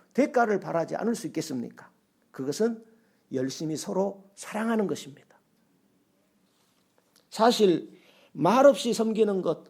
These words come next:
쉽지 않습니다. 헌신하다, 섬기다 알아주지 않으니까 그 섬김의 탑을, 내가 쌓아놨던 그동안의 섬김의 탑을 무너뜨려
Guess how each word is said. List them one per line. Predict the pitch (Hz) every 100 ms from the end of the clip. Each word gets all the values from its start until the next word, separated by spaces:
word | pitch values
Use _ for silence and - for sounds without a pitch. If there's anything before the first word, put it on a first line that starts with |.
| -
쉽지 | - 123 147
않습니다. | 120 - 143 135 - _ _ _ _ _ _ _ _ _ _ _ _ -
헌신하다, | 190 190 185 160 151 147 143 - _
섬기다 | - 175 190 175 160 135
알아주지 | 156 180 165 147
않으니까 | 143 170 156 - 131 131 - _ _ _ _
그 | - 220 214 185
섬김의 | 220 214 202 202 185 175 - _ _ _ _
탑을, | - 233 196 185 - - -
내가 | 170 208 202 196
쌓아놨던 | - - 202 214 202 190 180 180 - - _ _
그동안의 | - 185 214 208 190 180 180
섬김의 | 226 226 214 196 190
탑을 | 240 208 202 185 - -
무너뜨려 | - 247 285 254 240 226 196